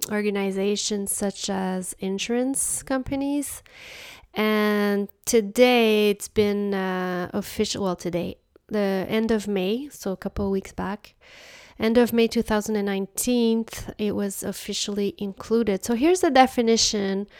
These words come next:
of burnout according to the World Health Organization. So burnout is a syndrome conceptualized as resulting from chronic workplace stress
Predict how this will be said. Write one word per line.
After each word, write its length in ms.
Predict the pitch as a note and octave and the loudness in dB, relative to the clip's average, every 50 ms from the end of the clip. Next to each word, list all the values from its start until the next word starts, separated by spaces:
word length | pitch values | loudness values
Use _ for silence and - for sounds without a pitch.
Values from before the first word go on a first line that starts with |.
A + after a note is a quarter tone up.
| - - - - - - _ - - | -20 -20 -20 -20 -20 -20 _ -4 0
of 400 | A#3+ B3 B3 B3+ B3+ B3+ B3 - - | 2 4 4 4 4 4 2 0 -6
burnout 680 | G3 G3 A#3 A#3+ B3 B3+ A#3 G#3+ F#3+ G3 G3 - - | 0 4 4 6 6 6 6 4 4 2 2 0 -2
according 560 | G3+ - - - A3+ G#3+ G#3+ G#3+ G#3+ G#3+ G#3+ | -4 -4 -2 0 0 2 2 2 2 0 0
to 120 | - - | -2 -4
the 380 | G#3 F#3+ F#3+ - G#3 G3 F#3+ F#3+ | -4 -4 -4 -2 0 0 2 2
World 380 | F#3+ G3 G3 G3 G3 F#3+ F#3+ F#3+ | 2 2 2 2 2 0 -2 -2
Health 340 | F3 F#3 F#3+ F#3 F#3+ - - | -2 -2 -2 -2 -2 -2 -4
Organization. 960 | G3+ F#3+ F#3+ F#3 F#3+ F3+ F3 F3+ F3+ F#3 F3+ F3+ F#3 - - - F#3+ F3+ F#3+ | -4 -4 -2 -2 -4 -4 -4 -4 -2 -2 -2 -2 -2 -2 -2 -4 -4 -6 -4
So 180 | - - A3+ | -2 -2 0
burnout 540 | G#3+ G#3 A3+ B3 C4+ C#4+ D4+ D4+ D4+ D4+ - - | 2 2 2 2 2 2 2 2 2 0 -2 -2
is 240 | - A#3 A#3 G#3+ G#3 | 0 2 2 2 0
a 80 | G#3 G3 | -2 -4
syndrome 720 | - - - A#3 A#3 A#3+ A#3 A3+ B3 B3 B3+ C4 C4 B3+ - - | -4 -2 0 0 0 0 0 2 2 2 2 2 0 -2 -6 -6
conceptualized 1200 | - G#3+ G#3 F#3+ - - - B3+ C4 B3+ - - - D4 D4 C#4+ C4+ C4 C4+ C4+ C#4 C#4 C4+ C4+ - - - - - _ | -4 -2 -2 -2 -4 -2 -2 -2 -2 -2 -2 0 2 2 4 4 4 4 2 2 0 -2 -4 -6 -12 -18 -20 -20 -16 _
as 240 | - G#3+ G#3 G3 G3+ | -2 -2 -2 -2 -2
resulting 680 | G3 G3 G3+ G3 F#3 - G#3 G#3 A3 A3 - B3 A#3+ B3 | -2 -2 -2 -2 0 0 0 0 0 -2 -2 -2 -2 -2
from 260 | A#3 - - G3+ F#3+ | -4 -6 -6 -6 -6
chronic 540 | F#3+ - - - G#3+ G#3+ A3+ A#3+ B3+ B3 - - | -8 -6 -4 -2 0 0 0 0 -2 -2 -6 -8
workplace 640 | - G3+ G#3+ G#3+ G#3+ - - - G3+ G3 G3 F#3+ | -4 0 0 0 0 -2 -4 -2 0 0 -2 -2
stress 580 | - - - - - A3 A3+ B3+ C4+ - - - | -4 -4 -6 -2 0 2 2 2 0 -2 -6 -16